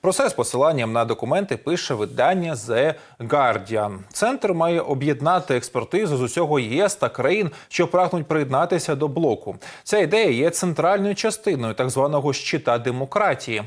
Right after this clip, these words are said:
запропонованого президенткою Комісії Урсулою фон дер Ляєн. Раніше закордонна служба єс заявляла, е, заявляє, що виявила десятки випадків російської дезінформації та маніпуляції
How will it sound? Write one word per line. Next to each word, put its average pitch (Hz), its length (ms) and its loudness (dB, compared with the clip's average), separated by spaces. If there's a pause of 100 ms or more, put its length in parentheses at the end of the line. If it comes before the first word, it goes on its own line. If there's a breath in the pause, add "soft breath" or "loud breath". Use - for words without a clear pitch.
запропонованого 139 880 0
президенткою 135 640 -2
Комісії 143 520 -4
Урсулою 139 380 -4
фон 113 220 -8
дер 123 200 -4
Ляєн. 95 260 -2 (360 loud breath)
Раніше 214 440 0
закордонна 135 680 -2
служба 117 420 -2
єс 165 280 0
заявляла, 147 640 2 (220 loud breath)
е, 139 380 2 (200)
заявляє, 180 400 4
що 160 680 0
виявила 165 460 0
десятки 202 520 -2
випадків 135 500 -2
російської 131 560 -2
дезінформації 139 800 -2
та 135 200 0
маніпуляції 196 960 -2